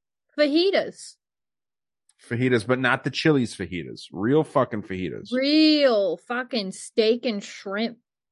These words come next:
Speaker 1: fucking fajitas.
Speaker 2: Oh, a little surf and, okay. Surf and turf fajitas.
Speaker 1: Oh.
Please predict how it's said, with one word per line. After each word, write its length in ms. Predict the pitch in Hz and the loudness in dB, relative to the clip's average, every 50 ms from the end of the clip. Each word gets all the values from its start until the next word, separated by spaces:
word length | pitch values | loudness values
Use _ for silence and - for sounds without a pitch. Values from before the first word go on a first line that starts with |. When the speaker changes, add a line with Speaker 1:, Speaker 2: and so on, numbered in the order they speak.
| _ _ _ | _ _ _
Speaker 1:
fucking 340 | - 202 202 - 202 180 - | -8 -8 -8 -8 -10 -12 -10
fajitas. 360 | - 151 147 160 190 202 208 | -10 -12 -10 -8 -6 -2 0
Speaker 2:
Oh, 120 | - 123 151 | 2 2 2
a 20 | |
little 180 | 160 131 113 104 | 2 2 0 0
surf 300 | - - 175 190 185 - | 0 0 0 0 0 0
and, 120 | 113 98 - | -4 -4 -2
okay. 360 | 104 139 - - 190 196 220 - _ _ _ _ _ _ _ | -2 -2 -2 -2 -4 -4 -4 -6 _ _ _ _ _ _ _
Surf 280 | - - 135 135 135 | -6 -2 -2 -2 0
and 100 | 143 135 | -2 -2
turf 220 | - 147 139 139 - | -2 -2 -2 -2 -4
fajitas. 200 | 139 147 - 254 | -4 -2 0 2
Speaker 1:
Oh. 340 | - 269 262 226 190 156 | 4 4 4 2 0 -2